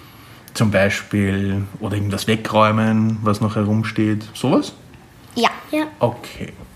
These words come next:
Speaker 1: Ich glaub, das sind ganz wichtige Punkte dabei. Super. Ich glaub, ihr habt ganz viel weiter erzählt und das war super wertvoll. Vielen Dank. Wollt ihr euch noch verabschieden?
Speaker 2: Tschüss.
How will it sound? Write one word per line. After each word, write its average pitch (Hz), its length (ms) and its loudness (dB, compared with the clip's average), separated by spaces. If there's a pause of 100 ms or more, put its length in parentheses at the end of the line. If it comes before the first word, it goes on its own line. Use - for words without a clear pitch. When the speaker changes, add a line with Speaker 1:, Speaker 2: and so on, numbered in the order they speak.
(400)
Speaker 1:
Ich 104 120 -2
glaub, 104 160 -2
das 101 100 -8
sind 104 140 -6
ganz - 260 -4
wichtige 101 320 -4
Punkte 95 320 -6
dabei. - 240 -6 (840)
Super. - 480 -2 (280)
Ich - 140 -10
glaub, 127 160 2
ihr 131 60 2
habt - 260 -4
ganz 185 300 2
viel 180 500 0
weiter - 300 2
erzählt 127 600 0 (640)
und 113 440 -4
das - 180 -6
war 98 100 -6
super 139 440 -4
wertvoll. - 400 -10 (160)
Vielen 190 340 0
Dank. - 300 -4
Wollt 131 160 2
ihr 175 80 4
euch 151 40 2
noch 170 120 2
verabschieden? 196 500 2 (2000)
Speaker 2:
Tschüss. 508 920 2